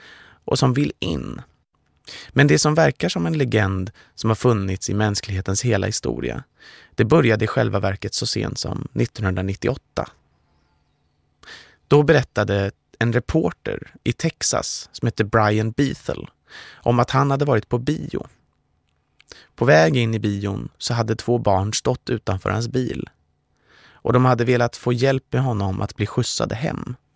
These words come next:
Han hade varit rädd, han hade varit skrämd, han hjälpte inte barnen utan han flydde därifrån istället. När han upptäckte att de hade helt svarta ögon så kunde han inte göra annat.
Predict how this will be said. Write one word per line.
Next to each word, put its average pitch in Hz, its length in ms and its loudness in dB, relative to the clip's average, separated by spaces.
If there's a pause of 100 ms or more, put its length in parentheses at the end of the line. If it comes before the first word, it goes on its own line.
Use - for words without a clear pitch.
(1200)
Han 120 180 2
hade 127 140 4
varit 117 480 0 (120)
rädd, 127 400 2
han 113 120 0
hade 117 160 0
varit 110 240 -2
skrämd, 117 540 -2
han 110 200 -2 (1200)
hjälpte 123 480 0
inte 127 180 0
barnen 98 360 2
utan 104 220 -2
han 110 80 2
flydde 113 320 0
därifrån 123 520 0
istället. 107 500 -2 (540)
När 110 120 0
han 123 120 4
upptäckte - 460 -2
att 131 60 -2
de 131 120 0
hade 110 160 0
helt 113 380 -2
svarta - 400 -2
ögon 113 440 0
så - 100 -4
kunde 107 240 -2
han 107 80 0
inte 107 180 -2
göra 107 320 2
annat. - 460 -8